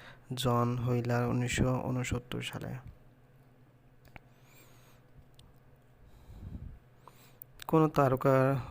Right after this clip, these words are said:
কোনো তারকার ভর সূর্যের ভরের তিন গুণের বেশি হলে সেগুলোকে কৃষ্ণ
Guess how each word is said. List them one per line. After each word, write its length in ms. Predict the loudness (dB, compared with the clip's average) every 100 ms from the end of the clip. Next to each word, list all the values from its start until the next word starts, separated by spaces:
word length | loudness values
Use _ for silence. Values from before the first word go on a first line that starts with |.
| 0
কোনো 140 | 0 4
তারকার 340 | 4 6 4 4 6
ভর 320 | 8 8 6 4
সূর্যের 400 | -2 -4 -2 -4 -2
ভরের 240 | -2 -2 -2
তিন 100 | -4 -4
গুণের 220 | -6 -6 -4
বেশি 200 | -4 -2 0
হলে 160 | 0 -2 -6 -18 -20 -20 -20 _ -20 -20 -20 -14 -2
সেগুলোকে 500 | 0 2 0 0 0 0 2 2 2 -2 -10 -20 -20 -20 -20 -20 -20 -20 _ -12
কৃষ্ণ 260 | -10 -6